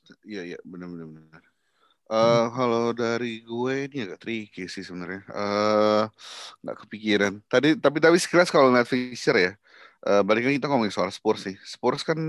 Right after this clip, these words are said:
Speaker 1: berikutnya lawan Burnley, next lawan, eh, Brighton, abis itu lawan W B A. Ini bottom five semua nih. <laughs>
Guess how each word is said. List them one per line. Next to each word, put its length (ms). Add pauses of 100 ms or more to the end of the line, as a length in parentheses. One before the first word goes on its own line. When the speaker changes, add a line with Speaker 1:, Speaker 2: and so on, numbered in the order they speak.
(140)
Speaker 1:
berikutnya 320
lawan 160
Burnley, 560 (720)
next 400
lawan, 800
eh, 240
Brighton, 640
abis 240
itu 60
lawan 180
W 80
B 160
A. 240 (800)
Ini 200 (160)
bottom 440
five 160
semua 300
nih. 180
<laughs> 80